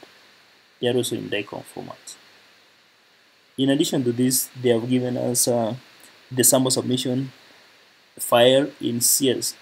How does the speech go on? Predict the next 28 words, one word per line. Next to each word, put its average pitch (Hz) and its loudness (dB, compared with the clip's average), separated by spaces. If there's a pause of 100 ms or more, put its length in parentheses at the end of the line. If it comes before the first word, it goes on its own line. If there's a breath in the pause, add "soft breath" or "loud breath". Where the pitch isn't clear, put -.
in 123 -10
C - 0
S 117 0
V, 127 0
that's 117 0
command 123 2
separated 123 -2 (640)
values. 135 2 (560)
We 139 0
also 123 2
have, 113 0
uh, 107 2
the 113 -2
training 120 2
C - -2
S 113 -4
V 117 -4
file. 98 -6 (680)
So - -4
if 127 4
you 117 0
want 123 0
to 123 -2
download, 117 -2
you 120 -2
can 107 -6
download 110 -4 (100)
all 120 0